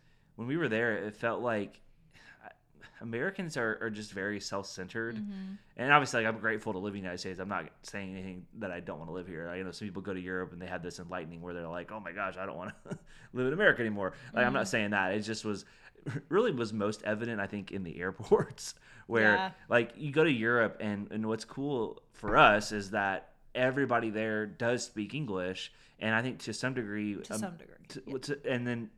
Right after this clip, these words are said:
Speaker 1: to some degree, Americans, I think, expect people over there to speak English, which is a rather self-centered
Speaker 2: You gotta
Speaker 1: way of
Speaker 2: speak American, Cole.
Speaker 1: Yeah, is that what people say?
Speaker 2: Speak American.
Speaker 1: Yeah.
Speaker 2: Mm-hmm.
Speaker 1: So, but then you come back to the United States,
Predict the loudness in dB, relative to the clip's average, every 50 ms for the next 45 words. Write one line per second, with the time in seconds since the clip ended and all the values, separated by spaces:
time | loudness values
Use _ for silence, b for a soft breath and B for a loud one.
0 | -16 -14 -12 -8 -2 -2 0 0 0 0 2 2 2 2 2 2 2 2 2 0
1 | -4 -4 -4 -6 B B B B B B B -8 -6 -6 -6 -8 -8 -10 -12 -10
2 | -8 -6 -6 -6 -4 0 2 2 2 2 -2 -8 -14 -16 -18 -20 b b b b
3 | b -4 -4 -2 0 4 4 4 6 6 6 6 4 2 0 -4 -4 -4 -4 -4
4 | -4 -2 0 0 0 0 0 0 0 0 -2 -2 -2 0 2 4 4 4 2 2
5 | 2 2 2 2 2 0 -2 0 2 2 2 2 2 2 2 2 2 0 -2 -4
6 | -6 -6 -6 -6 -6 -6 -6 -6 -6 -8 -10 -14 -16 -16 -16 -16 -14 -14 -12 -12
7 | -12 -14 -16 -18 -20 -20 -20 -20 -20 -20 -20 -20 _ -8 -6 -4 -4 -4 -6 -8
8 | -6 -6 -4 -4 -4 -8 -8 -10 -6 -2 -2 0 0 -2 -4 -6 -10 -10 -8 -6
9 | -6 -4 -4 -6 -6 -6 -6 -6 -8 -10 -12 -16 -18 -14 -12 -10 -10 -10 -10 -10
10 | -10 -8 2 4 6 6 6 6 2 -2 -8 -16 -20 -20 -20 -20 -20 _ -20 _
11 | _ -2 0 2 2 2 2 2 2 2 2 0 -2 -2 -2 -4 2 4 2 2
12 | 2 -2 -4 -4 -2 0 0 -2 -2 -4 -2 0 2 2 2 0 0 -2 -4 -8
13 | -10 -10 -12